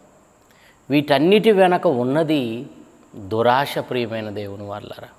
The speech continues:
పెద్దలు ఒక మాట చెప్పారు, "దురాశ దుఃఖానికే చేటు" అని. పరిశుద్ధ గ్రంథాన్ని కూడా మనం పరిశీలిస్తే, దురాశ వలన మనుషులు దుఃఖంలోనికి వెళ్ళడమే కాదు, మనుషులు ఎంతో నష్టపోతారు అని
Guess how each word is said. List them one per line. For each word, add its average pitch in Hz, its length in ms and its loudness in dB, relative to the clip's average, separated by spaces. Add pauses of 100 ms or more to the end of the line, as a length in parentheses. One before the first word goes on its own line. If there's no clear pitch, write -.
(800)
పెద్దలు 156 280 6
ఒక 170 100 4
మాట 135 320 -2
చెప్పారు, 120 640 -4 (560)
"దురాశ 131 560 4
దుఃఖానికే 131 960 -2 (120)
చేటు" 113 260 -4
అని. 104 260 -10 (1000)
పరిశుద్ధ 175 400 6
గ్రంథాన్ని 170 600 4
కూడా 190 220 4
మనం 165 240 2
పరిశీలిస్తే, 131 920 -4 (560)
దురాశ 139 540 6
వలన 175 580 4 (420)
మనుషులు 160 440 2
దుఃఖంలోనికి 170 800 2
వెళ్ళడమే 135 480 0
కాదు, 113 460 -4 (560)
మనుషులు 180 520 6
ఎంతో 165 520 2
నష్టపోతారు 151 1000 2
అని 123 360 -4